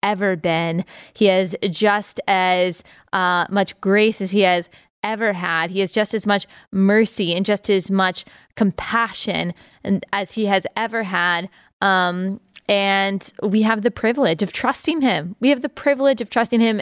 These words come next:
and of knowing how this ends. So all we have to do then is trust and obey. All right, that was, like, very stream of consciousness. I hope that was encouraging for some of you. Now, I wanna end, I wanna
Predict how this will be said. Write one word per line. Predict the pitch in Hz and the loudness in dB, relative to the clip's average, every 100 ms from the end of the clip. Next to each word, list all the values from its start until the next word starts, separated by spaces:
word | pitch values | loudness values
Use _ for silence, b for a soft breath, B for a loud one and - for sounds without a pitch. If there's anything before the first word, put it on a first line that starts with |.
| - | -2
and | 214 202 196 | 0 0 0
of | 196 | 0
knowing | 202 214 214 208 214 202 | 2 2 2 2 2 2
how | 196 190 | 2 0
this | 190 - | 0 -2
ends. | - - - b b - | -6 -6 -10 b b -2
So | - | 0
all | 202 220 240 | 4 2 2
we | 247 | -2
have | 254 - | -4 -2
to | 254 | 0
do | 226 226 214 214 b b - | 2 4 4 0 b b -6
then | 196 202 196 190 190 b b _ | 0 2 2 0 -2 b b _
is | 190 185 180 170 - | 2 2 0 -4 -12
trust | - 190 175 - - - | -2 0 0 -6 -12 -6
and | 185 165 170 - | -4 -4 -4 -2
obey. | 180 135 - - B B B B _ | -2 -2 -6 -10 B B B B _
All | - | -2
right, | 226 151 - - | 0 -2 -6 -2
that | 285 | 2
was, | 320 247 | 2 2
like, | 233 | 0
very | 180 190 185 | 0 2 2
stream | 180 196 180 | 0 -2 -2
of | 170 | -4
consciousness. | - 180 190 180 202 202 190 - | -2 -2 -2 -2 0 0 -2 -4
I | 185 | 0
hope | 214 226 | 0 0
that | - 190 | 0 -2
was | 196 196 | -2 -2
encouraging | 190 185 190 185 185 180 | -4 -2 0 0 -2 -2
for | 196 | -2
some | 190 185 | -2 0
of | 170 | 0
you. | 175 170 - | 0 0 0
Now, | 196 180 180 170 _ _ _ _ _ _ | 0 0 -4 -8 _ _ _ _ _ _
I | 220 | 2
wanna | 226 - 240 | 2 0 -2
end, | 240 190 190 247 359 349 b b b | 0 0 0 0 0 -2 b b b
I | - | 0
wanna | 233 | 0